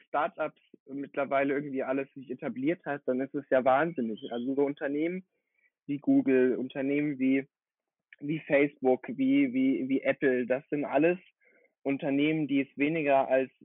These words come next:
fünfzig Jahre gibt. Und das ist doch Wahnsinn, wenn man sich das irgendwie mal anschaut, wie diese jungen Unternehmen, die alle irgendwo in Garagen, alle in irgendwelchen Studentenwohnheimen <laughs> gegründet worden sind, was das für wirtschaftliche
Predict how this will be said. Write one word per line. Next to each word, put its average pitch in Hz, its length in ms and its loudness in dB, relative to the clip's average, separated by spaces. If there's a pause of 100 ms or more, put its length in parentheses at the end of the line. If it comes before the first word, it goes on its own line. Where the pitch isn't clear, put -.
(240)
fünfzig 151 420 -12
Jahre 135 300 2
gibt. 143 240 -6 (760)
Und 120 160 -6
das 131 180 -2
ist 147 160 -10 (260)
doch - 360 -2
Wahnsinn, 147 760 0
wenn 139 120 -6
man 139 160 -8
sich 143 140 -14
das 135 200 -8
irgendwie 135 180 -8
mal 117 160 -6
anschaut, 131 600 0
wie 123 100 -8
diese 156 560 -2
jungen 156 340 -2
Unternehmen, 143 600 -6
die 131 200 -2
alle 147 220 4
irgendwo 143 580 2
in 135 320 -4 (540)
Garagen, 135 720 2
alle 143 340 -4
in 147 100 -8
irgendwelchen 143 680 -8
Studentenwohnheimen 147 1500 -2
<laughs> - 40 -20
gegründet 147 320 -4
worden 127 300 -2
sind, 131 280 -4 (460)
was 139 220 -2
das 156 220 0
für 143 160 -2
wirtschaftliche 143 1000 0